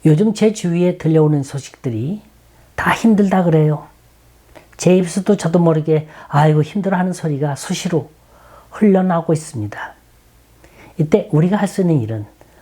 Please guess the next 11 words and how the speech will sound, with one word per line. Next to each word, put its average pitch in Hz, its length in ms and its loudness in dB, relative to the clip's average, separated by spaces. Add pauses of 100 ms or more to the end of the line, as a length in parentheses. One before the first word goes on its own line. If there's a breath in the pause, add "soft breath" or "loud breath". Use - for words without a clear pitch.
(220 soft breath)
오로지 165 400 2
주님께 175 400 -2
손을 185 380 -4
내미는 196 420 2
일이에요. 107 680 -2 (920 loud breath)
물에 170 280 4
빠진 175 260 0
사람은 165 460 -2
손만 220 420 -2
내밀면 196 460 0
됩니다. 151 640 -6